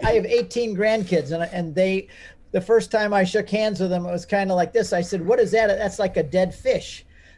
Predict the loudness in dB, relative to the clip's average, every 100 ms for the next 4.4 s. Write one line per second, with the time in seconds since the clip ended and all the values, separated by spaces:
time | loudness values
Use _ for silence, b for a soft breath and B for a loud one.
0 | b -2 2 0 0 -2 -2 -2 0 0
1 | 0 -4 0 -2 0 -4 -4 -8 -10 -6
2 | -4 0 0 0 0 2 4 4 0 0
3 | -2 -2 -6 -10 -14 b b b -4 0
4 | 2 2 0 -4